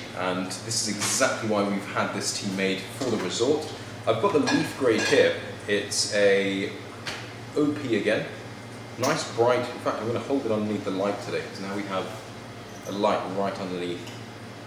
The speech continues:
when we do these, uh, Buyers Club episodes. You can see that it's a nice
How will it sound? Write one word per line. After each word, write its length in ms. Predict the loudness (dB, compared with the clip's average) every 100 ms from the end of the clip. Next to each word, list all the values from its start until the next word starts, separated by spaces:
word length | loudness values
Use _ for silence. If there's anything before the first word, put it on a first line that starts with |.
| -12 -6
when 80 |
we 80 | -4
do 180 | -2 -4
these, 340 | -4 -2 0
uh, 180 | 0 0 2
Buyers 240 | 2 2
Club 220 | 0 0
episodes. 400 | 0 -2 -4 -4
You 60 | -4
can 100 | -4
see 120 | 2
that 100 | 4
it's 120 | 4
a 60 | 0
nice 240 | 0 0